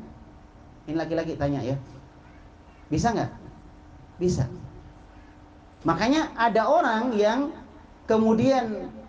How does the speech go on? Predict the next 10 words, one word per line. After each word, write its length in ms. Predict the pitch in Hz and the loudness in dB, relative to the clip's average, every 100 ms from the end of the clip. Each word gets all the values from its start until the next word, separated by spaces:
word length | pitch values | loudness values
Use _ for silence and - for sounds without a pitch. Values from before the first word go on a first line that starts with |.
| - - - | -20 -20 -2
tertarik 520 | - 190 302 349 - 220 | 0 2 2 2 0 0
dengan 320 | 226 220 220 | 0 2 4
lawan 320 | 226 214 208 | 4 4 4
jenisnya 560 | 185 175 - 262 302 - | 2 2 0 0 0 0
cuma 240 | 285 320 | 2 4
gara-gara 440 | 233 226 220 240 262 | 4 4 4 4 2
nelpon. 440 | 262 262 226 147 104 - - - | 2 0 2 -2 -2 -12 -20 -6
Awalnya 440 | 156 185 190 139 127 | 2 4 4 0 0
nelpon. 400 | 170 180 151 - - - - - - - - - - - - - - - - - | 0 2 0 -2 -6 -16 -18 -20 -20 -20 -20 -20 -20 -20 -20 -20 -20 -20 -6 0
Kemudian 400 | 160 202 240 | 2 2 0